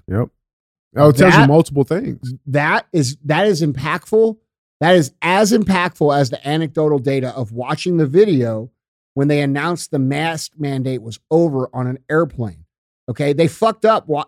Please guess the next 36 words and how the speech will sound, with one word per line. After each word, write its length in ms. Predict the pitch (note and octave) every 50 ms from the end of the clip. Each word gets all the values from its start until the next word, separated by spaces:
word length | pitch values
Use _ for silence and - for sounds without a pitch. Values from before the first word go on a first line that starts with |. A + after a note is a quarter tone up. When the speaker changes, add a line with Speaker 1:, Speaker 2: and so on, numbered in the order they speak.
| - - - - -
Speaker 2:
posting 320 | F3+ E3+ F3 - E3 D#3
those 160 | D3+ C3+ A2+
videos. 340 | B2 D#3 D#3 D3 A#2+ G2+ - G#2 G#2
Speaker 1:
Yeah, 120 | G2+ G#2
they 140 | G#2 G2+ G2
did. 60 | F#2+ B2+
Speaker 2:
Let 80 | D3 E3
me 80 | F3
tell 180 | D#3+ - F#3+ F3+
you 120 | D#3+ D3+
why. 340 | C3+ C#3+ D#3 D3 B2+ F#2+ - _ _ _ _ _ _ -
Because 260 | - - E3 - -
someone 320 | - G3 G#3 G#3+ A3 G#3+
who 100 | G3 G3+
can 220 | G3+ - D#3 C3+ C3+
read 180 | D#3+ G3 G3+
between 340 | F3 E3 - - F#3+ F#3+ F3+
the 80 | E3 D3+
lines 400 | D3+ D#3 E3 F3+ F#3+ G3 - -
clearly 380 | - _ F#3 F#3+ G3+ F#3+ F3+ D#3
saw 260 | - - E3+ D#3 D#3+
the 80 | D3 C3+
data 300 | A2+ C3+ C#3+ C#3+ C#3 C3+
for 160 | B2 - B2
what 160 | B2 B2 B2 A#2+
it 80 | G2+
was. 460 | A2+ C#3 D3+ C#3+ A#2+ E2 - - - _ _ _ _ _ _ _ _ -
When 160 | C#3 D3+ E3+
you 120 | G3+ A3+
have 300 | A3+ A#3 G#3 G3 F3+ C3+ - _ _ _ _ _ _ _
three 240 | - D3+ F3 A3+ A#3+
hundred 260 | A3 A3 G#3 F#3+ F3+ -
people 280 | - F#3+ F3+ E3 D#3+ D3
on 100 | C#3+ C#3
an 100 | C3 C#3
airplane 540 | D3+ D#3+ D3 - B2 A2 F#2+ F#2+ G#2 G#2+